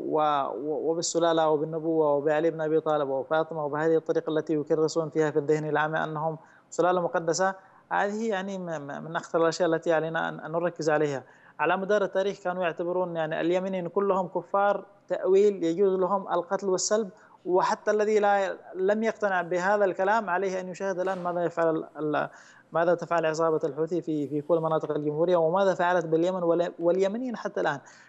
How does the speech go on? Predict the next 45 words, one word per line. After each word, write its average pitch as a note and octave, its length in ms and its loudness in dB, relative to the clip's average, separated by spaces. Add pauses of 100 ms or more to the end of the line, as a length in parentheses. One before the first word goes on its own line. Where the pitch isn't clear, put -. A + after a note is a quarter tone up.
(120)
يعني G#3 200 2
كنا C4 260 0
من A3+ 80 0
قبل A#3 260 0
لما A#3 440 0
نقول G#3 440 -2
لماذا B3 280 0
لا B3 80 4
يقرأ A#3+ 260 0
الناس A#3+ 280 -2
التاريخ؟ C4+ 500 -2
اليوم، C#4 420 2 (500)
آه، G#3+ 320 2
لا B3 160 0
نريد A#3 300 -4
من A3 80 -8
الناس A3 200 -4
أن G3 140 -4
يقرأوا G3+ 220 0
التاريخ، E3+ 380 -2
نريدهم G#3+ 420 0
فقط G3 280 -2
أن، F#3+ 260 -6 (340)
أن F#3+ 120 -6
يشاهدوا F#3 400 2
ماذا F#3 260 4
يصنع E3 260 0
الحوثي. F3+ 400 0
هذا G3+ 260 2
هو F#3+ 160 0
التاريخ F#3+ 460 2 (460)
المنطوق G3+ 540 0
بدل F#3+ 220 4
ال-، E3+ 140 2
القرآن F#3+ 420 0
الناطق. A3 380 -2 (280)
هذا A3+ 200 0
التاريخ A3 380 0
هو G#3+ 280 2 (360)
التاريخ G#3 400 0
المنطوق G3+ 480 -2
الذي F#3+ 260 0
نشاهده G3 580 0
أمامنا F#3+ 400 -2
حي، A3+ 300 0